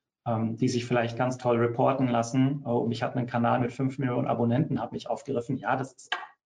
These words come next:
ist ja auch erstmal per se ganz nett, weil, ne, dahinter steht ja auch, das ist eine eigene Marke. Ähm, aber wenn es wirklich darum geht, wie viele Menschen haben denn wirklich dieses Video gesehen, dann, äh,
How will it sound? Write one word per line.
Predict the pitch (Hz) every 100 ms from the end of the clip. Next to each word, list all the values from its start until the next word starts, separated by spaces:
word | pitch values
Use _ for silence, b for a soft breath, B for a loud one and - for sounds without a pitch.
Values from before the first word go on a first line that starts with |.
| _
ist | - -
ja |
auch | -
erstmal | - - 120
per | 117
se | 113 113
ganz | 117 113
nett, | 196 214
weil, | - 117
ne, | 120 143
dahinter | 139 117 113 117
steht | - 120
ja | - 131
auch, | 131 b b b
das | - -
ist |
eine | -
eigene | - 104
Marke. | 107 117 151 151 151 147 B B _ -
Ähm, | 123 123 120 -
aber | 117 120
wenn | 120
es | 123
wirklich | 127 120 117
darum | 120 117
geht, | 113 -
wie | 147
viele | 147 135
Menschen | 127 143 160 156 120
haben | 117 143
denn | 135 127
wirklich | 147 147 147
dieses | 147 135 135 -
Video | 143 147
gesehen, | 135 - 202 165 - b b b b _
dann, | - 110 113 113
äh, | 113